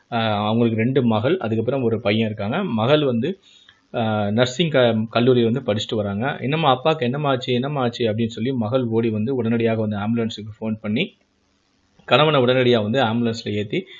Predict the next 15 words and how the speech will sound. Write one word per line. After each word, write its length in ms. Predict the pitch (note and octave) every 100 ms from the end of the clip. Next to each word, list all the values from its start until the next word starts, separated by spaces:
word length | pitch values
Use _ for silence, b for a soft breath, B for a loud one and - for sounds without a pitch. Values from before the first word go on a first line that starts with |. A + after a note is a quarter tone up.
| B B -
ஹாஸ்பிட்டலுக்கு 600 | C3+ - C3+ A2+ A#2+ A2
கொண்டு 180 | G#2+
போயிருக்காங்க. 520 | G#2+ G#2 G2 A2 F3 F3+
ஆனா 540 | A#2 C#3 C#3+ A2+ -
பரிசோதனை 460 | - B2 D3+ C#3 C3+
செய்த 200 | A#2+ A2
டாக்டர் 400 | G#2 A2 A2 C#3
அவர் 200 | A#2 A2+
வந்து 220 | A2+ B2+
இறந்து 340 | A2+ B2 D3+ B2
விட்டதா 500 | A2+ G#2+ G#2+ G#2+ G#2
அப்படின்னு, 280 | G#2+ G#2+
இறந்து 220 | A#2+ A#2+ A#2
விட்டதா 420 | A2 G#2+ G#2+ -
அப்படின்னு 260 | G#2+ A2+